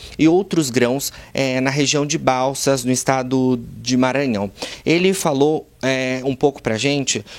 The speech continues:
sobre as novas tecnologias que foram apresentadas na Farm Progress Show, a principal feira aqui do país relacionada ao setor,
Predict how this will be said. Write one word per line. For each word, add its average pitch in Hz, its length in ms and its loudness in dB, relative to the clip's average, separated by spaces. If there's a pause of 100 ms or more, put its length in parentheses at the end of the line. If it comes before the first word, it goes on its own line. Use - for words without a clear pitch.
sobre 160 760 2
as 151 200 -2
novas 196 380 0
tecnologias 165 1040 0
que 139 100 -10
foram 135 220 0
apresentadas 135 840 -2 (320)
na 151 380 0
Farm 156 380 -2
Progress 151 640 0
Show, 175 460 0 (360)
a 123 400 0
principal 190 360 2
feira 185 380 0
aqui 123 300 -2
do 123 120 -2
país 127 320 0
relacionada 123 840 -2 (120)
ao 123 140 -2
setor, 143 460 0